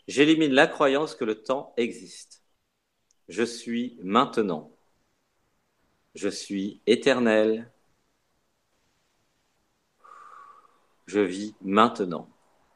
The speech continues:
Et plus vous allez vivre maintenant, et plus ça sera facile dans votre vie, car ça sera la conscience, l'être qui vivra, et non pas l'identification au mental.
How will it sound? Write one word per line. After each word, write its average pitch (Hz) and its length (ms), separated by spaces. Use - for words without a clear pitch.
Et 98 60
plus - 180
vous 170 160
allez 165 200
vivre 143 280
maintenant, 147 720
et 110 100
plus 143 200
ça 135 140
sera 120 180
facile 117 640
dans 110 220
votre 131 320
vie, 113 260
car 110 220
ça 110 100
sera 101 200
la 113 180
conscience, 147 640
l'être - 420
qui 123 180
vivra, 131 560
et 98 60
non 101 140
pas 110 500
l'identification 113 920
au 123 80
mental. 135 640